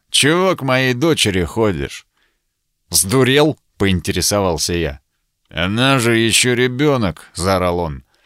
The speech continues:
«А ты ублюдок!» В открытых дверях показались головы.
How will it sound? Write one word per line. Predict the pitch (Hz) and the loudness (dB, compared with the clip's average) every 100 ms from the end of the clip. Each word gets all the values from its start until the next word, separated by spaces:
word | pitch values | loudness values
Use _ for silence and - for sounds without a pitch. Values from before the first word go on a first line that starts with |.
| _ - | _ -2
«А | 131 165 | 0 0
ты | 156 196 | 2 2
ублюдок!» | 185 208 233 240 226 147 98 73 - - _ _ _ _ _ _ _ | 4 2 0 0 0 0 -2 -4 -8 -20 _ _ _ _ _ _ _
В | 82 117 | -2 -2
открытых | - 196 208 185 131 | 0 0 2 2 0
дверях | 98 120 147 151 | 0 2 2 2
показались | - 110 113 101 120 120 98 90 | -2 0 0 2 2 2 0 0
головы. | 120 113 85 71 | 2 2 0 -6